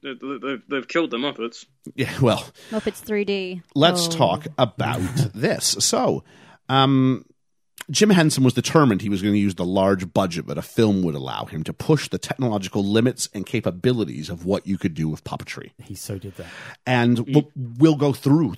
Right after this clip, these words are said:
Speaker 2: and we'll explain how certain things were accomplished as we go through. Um, and so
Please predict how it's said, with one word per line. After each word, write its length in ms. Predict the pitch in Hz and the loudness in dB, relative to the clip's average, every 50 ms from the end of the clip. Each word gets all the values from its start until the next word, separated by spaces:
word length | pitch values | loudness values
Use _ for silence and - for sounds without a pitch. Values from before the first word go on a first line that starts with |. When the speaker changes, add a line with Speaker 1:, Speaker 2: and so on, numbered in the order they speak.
| - | -8
Speaker 2:
and 300 | - 104 104 107 104 101 | -4 -4 -2 -2 -2 -2
we'll 160 | 101 101 98 - | -2 -2 -4 -6
explain 380 | - - - - 139 135 123 | -8 -8 -4 0 0 0 2
how 100 | 110 117 | 2 0
certain 320 | - - - 143 98 113 - | 0 0 -2 -2 -4 -4 -4
things 260 | - 110 98 92 90 | -2 -2 -2 -2 -6
were 300 | 101 104 107 107 98 78 | -6 -4 0 0 0 -2
accomplished 580 | - - - 127 113 107 - - 65 - - | -2 -6 -4 -4 -4 -4 -4 -8 -12 -12 -12
as 220 | - - - - - | -12 -12 -12 -12 -12
we 80 | 78 | -12
go 160 | - 76 67 - | -12 -10 -12 -12
through. 400 | - - 135 139 120 87 67 - - - - - - - - - - - _ _ | -8 -6 -4 -4 -2 -4 -6 -8 -16 -20 -20 -20 -20 -20 -20 -20 -20 -20 _ _
Um, 440 | - 95 98 98 98 98 98 98 95 _ - | -6 -2 0 0 0 0 0 -2 -4 _ -2
and 320 | 127 120 113 107 107 110 107 | 0 2 2 2 2 0 -2
so 600 | - - 131 120 113 110 110 110 107 110 107 _ | -2 2 4 6 6 8 6 6 4 2 0 _